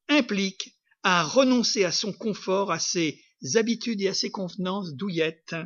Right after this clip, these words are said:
dans lesquelles on s'endort si facilement. Est-ce que l'Église ne se serait pas endormie comme les vierges folles ? En oubliant l'essentiel, c'est que nous avons une la-, une lampe qui est peut-être l'image de notre capitale vie,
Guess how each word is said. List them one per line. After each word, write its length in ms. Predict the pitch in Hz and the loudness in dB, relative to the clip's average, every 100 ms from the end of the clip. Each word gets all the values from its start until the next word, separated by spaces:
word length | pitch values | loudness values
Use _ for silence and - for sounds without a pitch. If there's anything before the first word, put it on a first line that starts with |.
| - _ _ _ _ _ _ _ _ - | -12 _ _ _ _ _ _ _ _ -4
dans 160 | 160 233 | 2 4
lesquelles 760 | 240 240 190 170 185 214 233 _ _ - | 2 6 6 6 4 0 -4 _ _ -6
on 140 | 185 175 | -2 -2
s'endort 420 | 185 170 190 196 | -2 -2 -2 -2
si 160 | - | -4
facilement. 720 | 196 202 - 196 165 143 120 - _ _ _ _ - | -4 -4 -2 -2 -4 -6 -8 -12 _ _ _ _ -8
Est-ce 200 | 165 - | -4 -4
que 80 | 160 | -4
l'Église 400 | 147 151 180 160 | -4 -6 -6 -6
ne 60 | |
se 160 | 143 - | -6 -6
serait 180 | - 143 | -6 -6
pas 120 | 156 | -4
endormie 480 | 143 139 131 156 180 | -4 -4 -4 -6 -6
comme 160 | 139 | -8
les 100 | 135 | -8
vierges 320 | 147 156 123 | -8 -10 -10
folles ? 360 | 147 135 120 117 _ _ _ _ _ _ _ _ _ _ _ _ _ _ - | -10 -10 -10 -14 _ _ _ _ _ _ _ _ _ _ _ _ _ _ -8
En 180 | 147 | -6
oubliant 400 | 147 151 143 160 | -4 -6 -6 -6
l'essentiel, 720 | 160 143 139 - 143 147 185 _ _ _ _ _ _ | -6 -6 -6 -4 -4 -4 -8 _ _ _ _ _ _
c'est 140 | - - | -14 -6
que 100 | 156 | -4
nous 200 | 160 160 | -2 -2
avons 220 | 151 151 | -2 -4
une 160 | 160 156 | -4 -4
la-, 260 | 131 143 - | -6 -6 -8
une 160 | 156 160 | -6 -4
lampe 300 | 165 127 - _ _ _ _ _ _ _ | -4 -6 -14 _ _ _ _ _ _ _
qui 120 | - | -6
est 60 | 151 | -4
peut-être 420 | 151 147 165 147 | -2 -2 -2 -2
l'image 400 | 147 160 165 156 | -6 -4 -4 -4
de 80 | 151 | -4
notre 280 | 139 - 135 | -6 -6 -6
capitale 500 | 185 185 156 143 131 | -6 -6 -4 -4 -4
vie, 340 | 139 196 | -4 -8